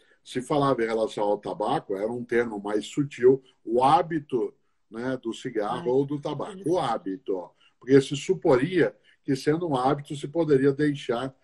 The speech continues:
Speaker 1: né, sem nenhum tipo de contratempo ou de desconforto. No entanto, se imagina que há uma série de componentes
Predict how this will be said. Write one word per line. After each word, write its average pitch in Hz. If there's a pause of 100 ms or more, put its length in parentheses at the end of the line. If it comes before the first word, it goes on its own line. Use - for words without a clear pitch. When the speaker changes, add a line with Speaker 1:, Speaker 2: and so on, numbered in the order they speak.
(180)
Speaker 1:
né, 117
sem 131
nenhum 135
tipo 131
de 131
contratempo 131
ou 143 (280)
de 110
desconforto. 135
No 208
entanto, 135 (340)
se -
imagina 147
que 143
há 120
uma 120
série 127
de 120
componentes 123